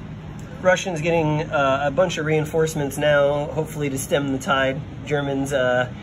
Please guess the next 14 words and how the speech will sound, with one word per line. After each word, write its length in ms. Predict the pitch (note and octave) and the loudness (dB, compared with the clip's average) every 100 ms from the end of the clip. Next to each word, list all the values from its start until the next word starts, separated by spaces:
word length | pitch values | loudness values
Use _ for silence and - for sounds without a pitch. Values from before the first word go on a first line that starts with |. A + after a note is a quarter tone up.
| - - - | -14 -14 0
been 300 | D#3 D3 C#3+ | 0 2 -2
some 200 | - D3+ | -2 0
pretty 180 | G#3 F3 | 2 2
big 160 | D#3 C#3 | 2 4
battles 300 | C3+ C3+ C3 | 2 2 -2
on 100 | B2+ | 0
both 160 | B2+ | -2
sides. 500 | - C3+ C#3 C#3 - - | 0 0 0 -4 -10 -6
Lots 220 | D3 C#3+ D3+ | 0 0 2
of 60 | |
losses, 500 | C#3+ C#3+ D3 D3 C#3+ | 2 2 0 -6 -2
lots 220 | D3 D3 | 0 0
of 60 | C#3+ | -2
demoralization. 760 | C#3 C#3 C3+ C3+ C3+ D3+ C#3+ | 0 2 2 0 -4 -4 -6